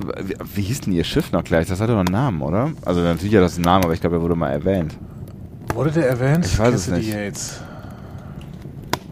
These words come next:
Speaker 1: Aber Cassidy
Speaker 2: Cassidy
Speaker 1: wär doch,
Speaker 2: Yates.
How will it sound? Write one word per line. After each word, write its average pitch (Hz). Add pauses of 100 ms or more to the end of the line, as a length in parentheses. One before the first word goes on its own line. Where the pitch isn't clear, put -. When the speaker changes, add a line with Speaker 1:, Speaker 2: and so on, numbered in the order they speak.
(1600)
Speaker 1:
Aber 104
Cassidy 143
Speaker 2:
Cassidy 123
Speaker 1:
wär 127
doch, 127
Speaker 2:
Yates. 101